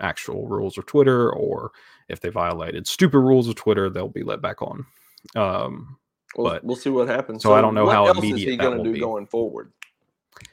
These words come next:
Speaker 1: Oh, yeah. Okay. So, um, <laughs> uh, he, uh, what did he say on it? He, he compared it to a peasant, um, like a ser-, a peasant serf, like,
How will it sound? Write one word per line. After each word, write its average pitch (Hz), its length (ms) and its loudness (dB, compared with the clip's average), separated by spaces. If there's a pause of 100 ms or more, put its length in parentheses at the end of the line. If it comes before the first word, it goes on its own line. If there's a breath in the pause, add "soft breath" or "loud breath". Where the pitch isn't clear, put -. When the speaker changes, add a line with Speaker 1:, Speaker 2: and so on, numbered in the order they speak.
(300 soft breath)
Speaker 1:
Oh, 143 240 8
yeah. 104 400 0
Okay. 90 380 -4
So, 117 600 0
um, 107 480 -6 (440 soft breath)
<laughs> - 1300 -18
uh, 78 280 -6 (120)
he, 120 560 -6
uh, 82 100 -10 (320)
what 104 160 -20
did 92 120 -20
he 95 180 -16
say 90 520 -12
on 85 240 -12
it? - 80 -18 (800)
He, 113 340 -12 (140)
he 117 120 -10
compared 139 420 -2
it - 120 -6
to 104 180 -4
a 87 80 -4
peasant, 110 640 -4 (560 loud breath)
um, 92 600 -4 (760)
like 92 140 -12
a 98 60 -10
ser-, 98 500 -2
a 90 60 -4
peasant 107 500 -2
serf, 95 420 -6
like, 92 220 -6